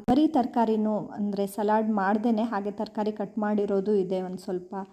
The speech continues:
ಸುಮಾರಷ್ಟು ವೆರೈಟಿ ಬ್ರೆಡ್ ಇದೆ. ಬ್ರೆಡ್ ನಾನಂತೂ ತಿನ್ನಲ್ಲ, ಇಲ್ಲಿ ಬಂದುಬಿಟ್ಟು ಬರೀ ಬ್ರೆಡ್ ಯಾರು ತಿಂತಾರೆ ಅಲ್ವಾ? ನನಗೆ ಈ ಸಲಾಡ್ ತುಂಬ ಇಷ್ಟ ಆಯಿತು, ಗ್ರೀಕ್ ಸಲಾಡ್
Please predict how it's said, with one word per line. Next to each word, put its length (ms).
ಸುಮಾರಷ್ಟು 500
ವೆರೈಟಿ 380
ಬ್ರೆಡ್ 480
ಇದೆ. 460
ಬ್ರೆಡ್ 260
ನಾನಂತೂ 440
ತಿನ್ನಲ್ಲ, 380
ಇಲ್ಲಿ 220
ಬಂದುಬಿಟ್ಟು 360
ಬರೀ 240
ಬ್ರೆಡ್ 340
ಯಾರು 160
ತಿಂತಾರೆ 360
ಅಲ್ವಾ? 180
ನನಗೆ 280
ಈ 140
ಸಲಾಡ್ 400
ತುಂಬ 220
ಇಷ್ಟ 260
ಆಯಿತು, 200
ಗ್ರೀಕ್ 280
ಸಲಾಡ್ 440